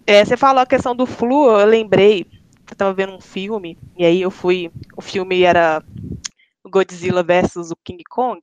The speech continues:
era muito bom, gente, tá? Depois a gente pode fazer até um episódio sobre isso, sobre esses monstros fantásticos, sobre a teoria de terra oca,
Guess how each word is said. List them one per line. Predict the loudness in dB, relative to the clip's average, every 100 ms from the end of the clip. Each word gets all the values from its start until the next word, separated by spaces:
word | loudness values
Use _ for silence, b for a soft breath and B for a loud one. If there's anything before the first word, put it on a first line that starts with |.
| -4 -4 _ _ -8
era | -6 -6
muito | -8 -4
bom, | -2 -2
gente, | -2 -4 -4 -4
tá? | -2 -2 -2
Depois | -6 -6 -6
a |
gente | -8 -10
pode | -8 -6
fazer | -4
até | -6
um |
episódio | -8 -4 -2 -4 -4
sobre | -2 -2
isso, | -4 -10 -14 -18 B B B
sobre | -6 -2
esses | -2 -6 -4
monstros | -2 -2 -2
fantásticos, | -4 0 0 -2 -4 -8
sobre | -4
a | -4
teoria | 0 0 2 0
de | 0
terra | 0 2 2
oca, | 4 2 0 -4